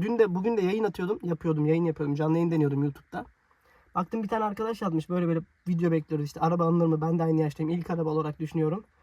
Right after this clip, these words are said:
Valla ben memnunum. Çok da güzel gidiyor. Bir balataların bitti gibi. Geçen bir kokusu geldi. Bir balata değiştireceksin. Kaç paradır ki ya? En fazla beş bin lira tutmaz bile ön balata ikisi. Şimdi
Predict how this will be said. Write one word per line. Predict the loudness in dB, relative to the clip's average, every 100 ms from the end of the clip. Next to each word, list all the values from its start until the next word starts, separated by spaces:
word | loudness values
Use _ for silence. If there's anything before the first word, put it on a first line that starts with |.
| _ _ _ _ 6
Valla | 8 8
ben | 8 8
memnunum. | 8 8 4 4 0 _
Çok | 2 2 2
da |
güzel | 2 2 2
gidiyor. | 2 0 0
Bir | 4
balataların | 4 4 4 4 0
bitti | -6 -4
gibi. | 0
Geçen | 2 2 0
bir |
kokusu | -2 -8 -6
geldi. | 0 2 0 -4 _ _ _ _ _ _ _ -2
Bir | 6
balata | 6 6 4
değiştireceksin. | 2 0 -2 -2 0
Kaç | 0 0
paradır | -4 -4 -4
ki |
ya? | -6 -2
En | -2
fazla | 0 -2 0
beş | -2 -2 0
bin | 0
lira | 0
tutmaz | -4 0 2 4
bile | 2 2
ön | 0
balata | 0 -2 -6
ikisi. | -8 -10 -10 -10 -10 -18 -20 -20 -20 -18 -16 -14 -14 -14 -14 -16 -16 -16 -18 -18 -18 -18 -20 -20 -16
Şimdi | -4 0 0 -2